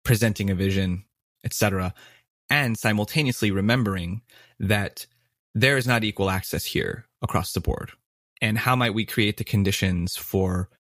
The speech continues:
as many people as possible to feel like they belong to the degree at which they want to,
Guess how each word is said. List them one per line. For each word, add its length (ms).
as 200
many 240
people 220
as 100
possible 440
to 120
feel 180
like 240
they 180
belong 520
to 100
the 100
degree 280
at 80
which 180
they 100
want 260
to, 260